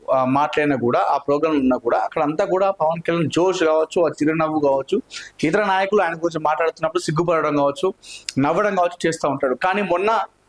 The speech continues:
ఓజీ సినిమా గురించి ముఖ్యమంత్రి మాట్లాడుతూ, "ఓజీ సినిమా చూసాము, చాలా బాగుంది, దసరా బాగా జరిగిందని" చెప్పి చెప్పినప్పటికీ కూడా పవన్ కళ్యాణ్ మొహంలో ఎలాంటి రియాక్షన్ లేదు. అంటే దానికి కారణం బోండా ఉమ, అదేవిధంగా బాలకృష్ణ అని చెప్పేసి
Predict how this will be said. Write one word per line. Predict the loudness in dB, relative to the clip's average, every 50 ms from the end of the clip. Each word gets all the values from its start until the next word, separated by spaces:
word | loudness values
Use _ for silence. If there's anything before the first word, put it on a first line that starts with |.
| _ _ _ _ _ -14 -8 -4 0
ఓజీ | 0 2 2 2 0
సినిమా | 2 2 2 2 2 2 2
గురించి | 0 -2 0 0 0 2 2 0 0 -2
ముఖ్యమంత్రి | -2 0 0 0 0 0 0 0 0 0
మాట్లాడుతూ, | 0 2 0 0 2 0 0 0 2 0 0
"ఓజీ | 0 0 -2 -2 -2 -4
సినిమా | -4 -4 -2 0 -2 -2 -2
చూసాము, | -2 0 0 0 0 -2 -6 -10 -12 -20 -20 -20 _ -6 -2
చాలా | 0 0 2 2
బాగుంది, | 2 2 2 2 0 0 -2 -2
దసరా | 0 -2 0 0 0 -2 0 0
బాగా | 0 0 0 0 0 0
జరిగిందని" | 0 -2 0 -2 -2 -4 -4 -4
చెప్పి | -4 -4 -4 -4
చెప్పినప్పటికీ | -4 -4 -4 -6 -4 -2 0 0 0 0 0 0 -2 0 0
కూడా | 0 0 2 0 0 -4 -8 -12 -16 -12 _ -2
పవన్ | 0 0 0 0 0
కళ్యాణ్ | 2 2 2 2 0 0
మొహంలో | -2 -2 0 0 0 0 2 2 2
ఎలాంటి | 4 2 2 0 0 -2 -2
రియాక్షన్ | 0 2 0 0 0 0 0 0 2
లేదు. | 2 2 0 0
అంటే | -2 -2 -2 -2 -2 -2 -2 -8 -20 -20 -10 -4 -2
దానికి | -2 0 0 -2 -2
కారణం | -2 -2 0 0 0 0 0 -2 -2 -4 _ _ _ -8 -4
బోండా | -2 0 0 0 2 0 0
ఉమ, | 0 0 0 -2 -2 -4 -6
అదేవిధంగా | -2 0 0 2 2 2 2 2 0 -2 -2 -4 _ _ _ _ _ -4
బాలకృష్ణ | -2 0 2 2 2 0 0 0 0 -2 0 0 0
అని | 0 0 0 0
చెప్పేసి | 0 0 0 -2 0 0 0 2 2 0